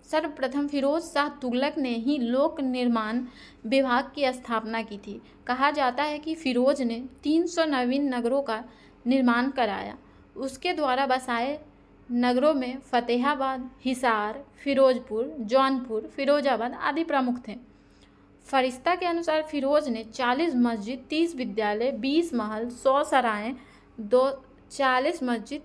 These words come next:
तीस विद्यालय, बीस महल, सौ सराएं, दो सौ नगर, सौ अस्पताल, पाँच मकबरे, सौ सार्वजनिक स्नानगृह, दस स्तंभ और एक सौ पचास पुलों का निर्माण करवाया।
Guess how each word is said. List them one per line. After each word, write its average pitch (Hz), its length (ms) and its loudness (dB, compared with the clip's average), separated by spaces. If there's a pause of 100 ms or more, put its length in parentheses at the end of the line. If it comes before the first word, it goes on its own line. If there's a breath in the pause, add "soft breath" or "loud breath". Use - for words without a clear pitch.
तीस 320 260 -2
विद्यालय, 226 560 -2
बीस 285 340 -2
महल, 220 400 -2
सौ 277 360 0
सराएं, 233 560 -2
दो 269 160 4
सौ 311 160 2
नगर, 233 420 0
सौ 277 200 2
अस्पताल, 233 680 0
पाँच 269 380 2
मकबरे, 233 440 -4 (540 loud breath)
सौ 294 400 2
सार्वजनिक 262 640 -2 (120)
स्नानगृह, 247 680 -2 (100)
दस 277 340 0
स्तंभ 240 360 -4
और 262 200 0
एक 277 160 2
सौ 285 100 -2
पचास 285 460 -2
पुलों 262 240 0
का 330 100 0
निर्माण 240 400 -2
करवाया। 208 400 -8